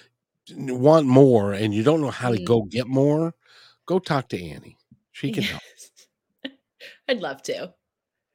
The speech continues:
Speaker 1: Uh, th-, that's right. And if someone wants to get a hold of you, how do they do that?
Speaker 2: Um, I am on LinkedIn and Facebook, but I recommend just going right through my site. I'm the only one who checks it, so it's not like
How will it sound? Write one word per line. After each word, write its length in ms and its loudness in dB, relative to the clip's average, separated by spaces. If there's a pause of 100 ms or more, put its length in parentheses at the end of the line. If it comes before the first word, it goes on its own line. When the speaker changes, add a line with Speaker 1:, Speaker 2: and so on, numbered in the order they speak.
(120)
Speaker 1:
Uh, 120 -4
th-, 320 -2
that's 280 -4
right. 200 -6
And 100 -2
if 80 -4
someone 240 2
wants 180 0
to 80 -6
get 120 2
a 40 4
hold 220 2
of 60 -2
you, 100 -4
how 100 -2
do 80 -4
they 140 -8
do 160 -6
that? 240 -14 (640)
Speaker 2:
Um, 360 0 (520)
I 240 4
am 300 2
on 220 -2
LinkedIn 520 0
and 420 -4
Facebook, 760 -6
but 320 2
I 160 2
recommend 460 0
just 160 -10
going 240 -4
right 200 -6
through 120 -14
my 140 -10
site. 500 -8 (380)
I'm 240 2
the 100 -6
only 200 -4
one 180 -6
who 80 -6
checks 380 -8
it, 200 -4
so 120 -12
it's 140 -12
not 260 -8
like 400 -8